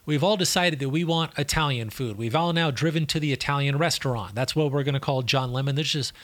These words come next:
got weird and it became Italian food, but follow along. This will all make sense in the end. When we get to the Italian restaurant, they're gonna pass us a menu. On that menu is gonna be nine different kinds of pasta. There'll probably be an eggplant dish.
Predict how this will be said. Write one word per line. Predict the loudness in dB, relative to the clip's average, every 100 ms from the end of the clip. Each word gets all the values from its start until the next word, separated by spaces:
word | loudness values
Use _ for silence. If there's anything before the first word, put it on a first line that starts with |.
| -20 -14 -4
got | -2 2
weird | 2 2
and | 2
it | 0
became | 0 0 0
Italian | 0 0 0 -2
food, | 0 0
but | 0 0
follow | 2 2 4 2
along. | 4 2 2 0
This | 0 0
will | 2
all | 2 2
make | 0 0
sense | 0 0 0
in |
the | 2 2
end. | 2 -2 -6 -14 -20 -18 -4
When | 0
we | 2
get | 0
to | 0
the | 0
Italian | 2 2 2 2
restaurant, | 2 2 0 0
they're | 0
gonna | 0
pass | 2 2 2
us | 0 0
a |
menu. | 2 2 2 -2 -6 -14 -20 -8
On | -2 0
that | 0
menu | 0 2 2
is | 2
gonna | 2 0
be | 2 0 0 -6
nine | -4 0 2
different | 2 0 -2
kinds | 0 0 0
of | 0
pasta. | 2 2 2 -2
There'll | -2
probably | -2 -2 0
be | 0
an | -2 -2
eggplant | -4 -2 0 0 0
dish. | 2 4 2